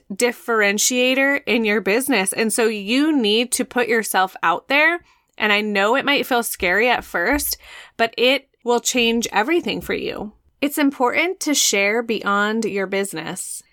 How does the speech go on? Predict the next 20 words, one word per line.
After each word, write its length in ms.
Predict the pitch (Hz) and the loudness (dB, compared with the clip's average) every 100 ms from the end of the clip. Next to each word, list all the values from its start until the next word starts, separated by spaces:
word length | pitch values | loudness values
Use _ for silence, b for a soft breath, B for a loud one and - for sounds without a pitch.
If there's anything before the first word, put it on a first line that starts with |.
| _ _ _ | _ _ _
People 420 | - 302 381 427 | -4 -2 2 2
are 140 | 233 240 | 2 -2
tired 640 | - - 220 233 240 233 | -6 -2 0 2 0 0
of 180 | 185 180 | -2 -2
being 300 | 208 196 196 | -2 -2 -4
sold 400 | - 190 180 190 | -4 -4 -4 -6
to. 380 | 196 143 143 - - | -8 -8 -10 -12 -14
So 520 | - 254 240 226 214 - | -4 0 2 2 0 -4
if 160 | 247 - | -4 -2
they 120 | 262 | -2
come 320 | - 285 339 | 0 0 0
to 120 | 339 | 0
your 140 | 330 269 | 0 0
page 640 | - 254 196 180 202 - B B B - | -2 0 2 0 -2 -6 B B B -4
and 220 | 240 240 | -2 0
all 300 | 214 233 254 | 0 2 2
you 200 | 269 262 | 0 -2
do 540 | 202 233 208 190 196 - | 0 0 2 2 2 0
is 240 | 208 202 | -2 -2
sell, 720 | - - 247 180 170 254 262 | -4 0 0 0 -2 -4 -6